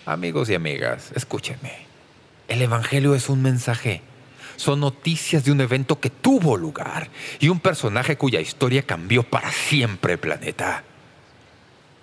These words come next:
Oigo que algunos dicen, "Pues bien, como sabe, debemos hacer buenas obras. No debemos hablar tanto del Evangelio.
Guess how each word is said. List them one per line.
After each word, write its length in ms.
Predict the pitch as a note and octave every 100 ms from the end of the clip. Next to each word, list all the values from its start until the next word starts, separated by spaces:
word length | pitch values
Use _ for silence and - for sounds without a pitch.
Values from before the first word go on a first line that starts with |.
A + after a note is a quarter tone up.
| -
Oigo 280 | - D#3 F#3+
que 100 | F#3
algunos 340 | D#3+ C#3 C3+ A#2
dicen, 380 | G2 - D#2 C2+ - - -
"Pues 200 | A2+ F#2+
bien, 300 | G#2+ F#2+ D2+ -
como 220 | - F#2+ E2+
sabe, 380 | A2+ G2 G2 -
debemos 640 | A#2 B2 D3 D#3 - - - -
hacer 260 | A2+ A2+
buenas 300 | A#2 A#2+ A#2
obras. 400 | B2 A#2 G#2 - - - - - -
No 100 | A#2+
debemos 400 | A#2+ A#2 B2+ A#2+
hablar 300 | F2 F2+ F#2
tanto 720 | - F2 A#2+ C#3 B2+ A2 F#2
del 160 | C#2 A#1
Evangelio. 640 | G#1 - - A#1+ C2 D#2